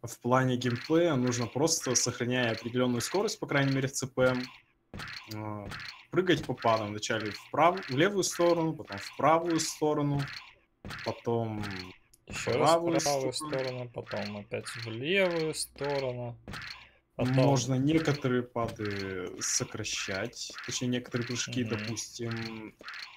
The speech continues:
Speaker 1: при заходе в трубу. А, нет, даже, даже вот здесь вот,
Speaker 2: Да,
Speaker 1: допустим, в
Speaker 2: можно
Speaker 1: Ц П М
Speaker 2: пере-
Speaker 1: видно, что, да, можно долететь,
Speaker 2: Тут
Speaker 1: даже
Speaker 2: циркулом
Speaker 1: делать,
Speaker 2: даже
Speaker 1: допустим.
Speaker 2: обычно допрыгивается.
Speaker 1: Да, можно циркулом, можно вот так вот сделать.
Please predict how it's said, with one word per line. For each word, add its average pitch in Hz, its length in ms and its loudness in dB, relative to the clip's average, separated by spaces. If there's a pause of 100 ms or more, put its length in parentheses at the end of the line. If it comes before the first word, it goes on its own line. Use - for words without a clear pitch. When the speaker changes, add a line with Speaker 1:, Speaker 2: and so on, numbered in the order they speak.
Speaker 1:
при 123 120 -2
заходе 117 400 0
в - 80 -10
трубу. 143 540 -2 (280)
А, 127 240 8
нет, 123 200 2
даже, 113 360 -2
даже 127 260 2
вот 123 140 0
здесь 170 280 2
вот, 120 100 0
Speaker 2:
Да, - 0 -
Speaker 1:
допустим, 117 380 -2
в - 20 -6
Speaker 2:
можно 123 80 -10
Speaker 1:
Ц 117 120 -6
П 131 120 2
М 160 120 4
Speaker 2:
пере- - 20 -2
Speaker 1:
видно, 160 260 0
что, 131 320 -2
да, 117 180 -2
можно 131 360 -2
долететь, 135 600 -4
Speaker 2:
Тут 110 120 -2
Speaker 1:
даже - 60 0
Speaker 2:
циркулом 120 400 2
Speaker 1:
делать, - 0 -
Speaker 2:
даже 113 200 -2
Speaker 1:
допустим. - 20 -4
Speaker 2:
обычно 110 340 -8
допрыгивается. 107 680 -8 (160)
Speaker 1:
Да, 117 200 -2
можно 113 320 -8
циркулом, 139 420 -6
можно 131 440 -2 (120)
вот 117 180 -12
так 107 240 -4
вот - 100 -10
сделать. 95 500 -10